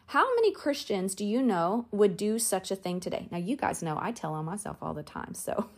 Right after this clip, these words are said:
<laughs> at least I'm in good company. The Bible does not spin the flaws and the weaknesses of its heroes. Moses was a murderer.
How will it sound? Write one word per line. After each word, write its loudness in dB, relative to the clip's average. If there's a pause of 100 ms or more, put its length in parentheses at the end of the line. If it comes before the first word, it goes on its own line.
(140)
<laughs> -2
at 4
least 2
I'm 0
in -2
good -4
company. -8 (840)
The 10
Bible 10
does 2
not 6
spin 4
the 4
flaws 4
and 4
the 4
weaknesses -2
of 2
its -6
heroes. -2 (360)
Moses 8
was 4
a 4
murderer. 2